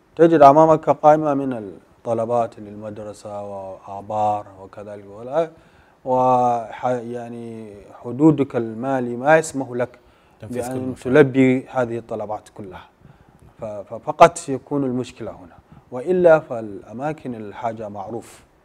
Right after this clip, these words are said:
Speaker 1: سواء في، في، في، في، في، في الولايات القريبة أو البعيدة. مثلًا ولاية الجنوب مثلًا، وإن كان عملنا أصلًا، آه، ما وسعناه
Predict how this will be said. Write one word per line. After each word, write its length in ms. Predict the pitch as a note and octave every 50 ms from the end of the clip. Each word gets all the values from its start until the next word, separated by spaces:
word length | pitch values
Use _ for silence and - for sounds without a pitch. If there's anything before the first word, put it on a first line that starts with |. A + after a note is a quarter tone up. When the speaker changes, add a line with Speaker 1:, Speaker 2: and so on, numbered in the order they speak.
| _ _ _ _ _ _ _ _ -
Speaker 1:
سواء 260 | A2 A2 A#2 A#2 G#2 A2 A2 G#2 G2+ F#2+ E2+ - _ _ _
في، 240 | - - G#2 G2+ G2
في، 260 | - - G2+ F#2+ F#2
في، 260 | - - G2+ F#2+ F#2
في، 480 | F2+ _ G#2+ G2+ G2+ G2+ G2 G2 F#2+ E2+ - _ _
في، 160 | G2 F#2+ F2+ F2 _ _ _ _ _ _ _
في 80 | _ -
الولايات 640 | A2 G#2+ G#2+ A2 A2 A2 A2 A#2 B2 B2 B2 -
القريبة 500 | A#2 A2+ - - A2 G#2+ A2+ A2+ A2 A2
أو 180 | G#2 F#2+ G#2 G#2+
البعيدة. 520 | G#2+ G#2 G2 G2+ G2+ F#2+ F#2+ G2+ F#2+ - - - _ _ _ _ _ _ _ _ _ _ _ _ _ _ -
مثلًا 300 | C#3 F3+ F#3 - G3 F#3+
ولاية 300 | F#3 F3 E3+ F3 F3 F3 -
الجنوب 380 | E3+ D3+ B2+ C3+ C3+ C#3+ C3+ A2+ - - -
مثلًا، 320 | A2 G#2 G2+ G#2+ F#2+ E2+ - _ _ _ _ _ _ _ _ _ _ _ _ _ _ _ -
وإن 180 | B2 B2+ C#3+
كان 240 | C#3 - F3+ F3+ F3+
عملنا 760 | E3 D#3+ D#3 D3 C#3 - - D3+ D#3+ D#3+ D#3 D3+ C#3+ C3+ B2 C#3+
أصلًا، 540 | C#3+ - - D3+ D3+ C#3+ C#3+ C#3+ C#3 C3+ C3 _ _ _ _ _ _ _ _ _ _ _ _ _ _ _ -
آه، 460 | A2 G#2+ G#2+ G#2 G2+ G2 F#2 F2 E2 - _ _ _ - A#2
ما 460 | A#2+ B2+ C#3 D3+ D#3 D#3+ D#3+ D#3+ D#3+
وسعناه 920 | D#3 D3 C3+ C3 - - C#3 A#2+ A#2+ B2 B2+ C3 B2+ B2 B2 A2+ G#2 G2